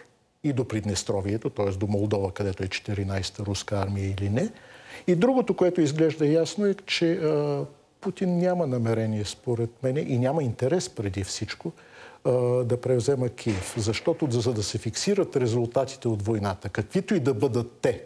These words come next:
към момента на сключването на договори, те ще бъдат международно признати само ако бъдат сключ-, ако споразумението бъде сключено с сегашното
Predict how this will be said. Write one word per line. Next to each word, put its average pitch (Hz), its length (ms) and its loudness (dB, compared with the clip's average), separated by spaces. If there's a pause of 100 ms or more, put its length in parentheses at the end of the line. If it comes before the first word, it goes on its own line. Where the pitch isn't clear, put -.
към 170 180 2
момента 107 580 0
на 98 120 -2
сключването 104 680 -4
на 101 120 -4
договори, 139 440 -2 (360)
те 175 100 4
ще - 180 0
бъдат 151 320 0
международно 123 580 2
признати 123 560 -2
само 156 440 -2 (160)
ако 120 220 -4
бъдат 127 360 2
сключ-, 123 420 -4
ако 117 140 -6
споразумението 117 760 0
бъде 110 220 0
сключено 117 520 -2
с - 140 -4
сегашното 107 720 -2